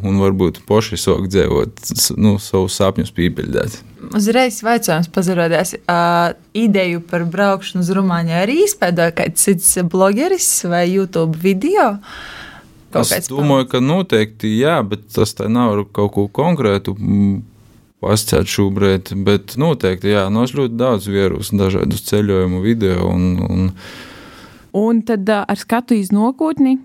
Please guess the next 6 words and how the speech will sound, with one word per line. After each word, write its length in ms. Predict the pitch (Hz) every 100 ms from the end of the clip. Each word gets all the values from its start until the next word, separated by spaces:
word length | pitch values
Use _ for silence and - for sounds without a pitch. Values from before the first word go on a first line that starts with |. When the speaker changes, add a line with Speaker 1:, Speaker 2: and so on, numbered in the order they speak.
| -
Speaker 3:
kādi 320 | 220 208 208
jūsu 640 | 202 208 - 196 190 185
plāni 480 | 185 214 196 220 233
attiecībā 600 | 214 226 202 202 190 185 185
uz 280 | 180 185 175
YouTube, 840 | 190 190 226 247 330 359 359 339